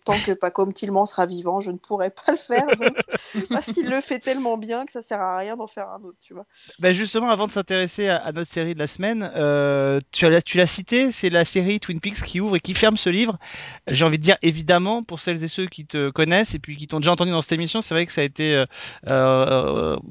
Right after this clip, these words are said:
Speaker 2: récurrent. Et puis la dernière émission que t'as fait avec nous, c'était justement sur Twin Peaks au mois de juillet dernier. Euh, pourquoi Twin Peaks, euh, finalement, par rapport à ce livre-là, parce qu'on a quand même beaucoup de séries qui sont, euh, assez contemporaines de ces dix, quinze dernières années, pourquoi avoir mis Twin Peaks au début et à la fin ?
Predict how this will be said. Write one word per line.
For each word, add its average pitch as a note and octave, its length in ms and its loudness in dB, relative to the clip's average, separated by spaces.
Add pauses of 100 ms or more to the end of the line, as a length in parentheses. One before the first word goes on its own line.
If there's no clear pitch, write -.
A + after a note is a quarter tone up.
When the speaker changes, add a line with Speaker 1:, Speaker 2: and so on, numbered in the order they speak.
Speaker 2:
récurrent. F3 580 4
Et - 40 0
puis D#3+ 100 -4
la D3 80 4
dernière D#3 160 2
émission D#3+ 180 -2
que F3 60 -8
t'as D3+ 100 2
fait - 100 -4
avec D3 160 0
nous, F#3 60 -6
c'était E3+ 260 0
justement D#3+ 320 -4
sur D#3 140 -6
Twin C#3+ 200 -4
Peaks - 260 -8
au C#3 40 -2
mois C3+ 120 -2
de C3 140 -2
juillet D3+ 260 4
dernier. D3+ 380 6 (380)
Euh, C#3+ 480 8
pourquoi B3+ 340 6
Twin G#3 200 -6
Peaks, - 440 -4
euh, D#3+ 120 2
finalement, F3+ 460 0 (320)
par G#3 100 8
rapport G#3+ 260 6
à G#3 60 8
ce G#3 140 -2
livre-là, G3 420 2
parce G#3+ 160 -14
qu'on F3+ 160 -10
a E3 60 -2
quand F#3 100 -6
même F3 120 -4
beaucoup F3 200 -14
de - 40 -16
séries F3+ 240 -4
qui F#3 100 -12
sont, F3 320 -10
euh, C#3+ 180 0 (340)
assez D3 200 -2
contemporaines E3 580 0
de D3 60 -8
ces C3+ 240 -6
dix, D3 240 -12
quinze D#3 180 -4
dernières D3 280 0
années, F3+ 240 0
pourquoi G3 340 -2
avoir E3 280 2
mis F3 140 -8
Twin F3 200 -6
Peaks G#3 220 -10
au E3+ 40 -6
début D#3+ 220 -4
et F3 40 2
à D#3 40 2
la D3+ 100 2
fin ? F#3 200 -6